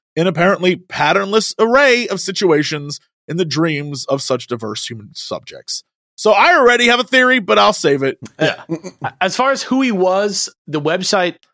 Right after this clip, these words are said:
Speaker 2: puts forth no other concrete facts of any kind, but rather includes a list of several different, different theories that have been, like,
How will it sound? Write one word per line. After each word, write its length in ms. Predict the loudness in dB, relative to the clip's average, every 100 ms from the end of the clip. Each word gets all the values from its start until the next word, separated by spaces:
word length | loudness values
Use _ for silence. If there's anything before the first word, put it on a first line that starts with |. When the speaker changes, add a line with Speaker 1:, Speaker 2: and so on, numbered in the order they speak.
| _
Speaker 2:
puts 220 | -4 -4
forth 360 | -2 -2 -2 -4
no 320 | -4 -2 -2
other 220 | -2 -4
concrete 540 | -6 -6 -6 -6 -10 -8
facts 320 | -6 -8 -8
of 80 | -14 -6
any 200 | -4 -4
kind, 600 | -2 0 0 0 -2 -6 -12 -20 _ _
but 120 | -2 2
rather 340 | 0 2 0
includes 540 | -2 -4 -4 -4 -2
a 80 | 0
list 280 | 0 -2 -4
of 80 | -6
several 460 | -4 -2 -2 -2
different, 640 | -2 -2 -4 -4 -8 -8 -6
different 320 | -6 -4 -8
theories 540 | -6 -2 0 -2 -4
that 160 | -4 -4
have 180 | -4 -6
been, 220 | -4 -4
like, 260 | -6 -8